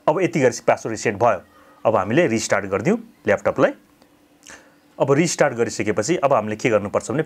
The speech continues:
पेन ड्राइभ ल्यापटपबाट निकाल्नुपर्छ। अब हाम्रो विन्डोज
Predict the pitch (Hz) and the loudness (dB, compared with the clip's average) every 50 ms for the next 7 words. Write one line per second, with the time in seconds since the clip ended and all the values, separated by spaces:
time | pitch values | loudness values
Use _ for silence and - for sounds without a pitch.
0 | - - 123 113 104 98 117 139 170 - 107 107 101 - - - - 110 101 131 | -4 -2 -2 -2 0 2 2 2 2 0 -2 -2 -2 0 -2 -4 -2 0 0 0
1 | 127 117 107 - 92 90 87 85 95 - - - - - - _ _ _ _ _ | 0 -2 -4 -4 -6 -6 -6 -8 -8 -6 -6 -8 -10 -10 -12 _ _ _ _ _
2 | _ _ _ _ _ _ - 131 123 120 107 104 104 107 101 98 98 - - 113 | _ _ _ _ _ _ 0 2 2 4 2 2 0 -4 -6 -8 -8 -8 -8 -8
3 | 104 101 110 139 170 - | -4 -2 0 0 0 0